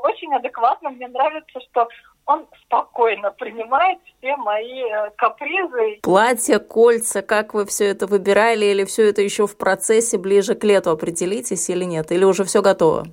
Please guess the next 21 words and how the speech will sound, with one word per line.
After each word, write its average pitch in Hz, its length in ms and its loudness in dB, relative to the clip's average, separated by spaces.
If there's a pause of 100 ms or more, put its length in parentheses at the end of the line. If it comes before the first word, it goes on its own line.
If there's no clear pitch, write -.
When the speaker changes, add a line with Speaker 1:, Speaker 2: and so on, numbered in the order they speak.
(260)
Speaker 1:
Платье 277 500 0
у 220 60 -8
меня 226 320 -4
в - 100 -14
процессе, 233 840 -6
оно 202 360 0
шьётся. - 880 -2 (140)
Я 233 380 0
не 220 160 -2
остановилась 233 680 -6
на 220 80 -12
том, 269 220 -4
что - 160 -12
предлагает, 220 760 0 (120)
э, 214 280 2
рынок 220 420 -4
Латвии. 220 600 -2
Я 202 160 -2
немножко 202 680 -2 (300)
попросила 226 640 0
мне 196 440 0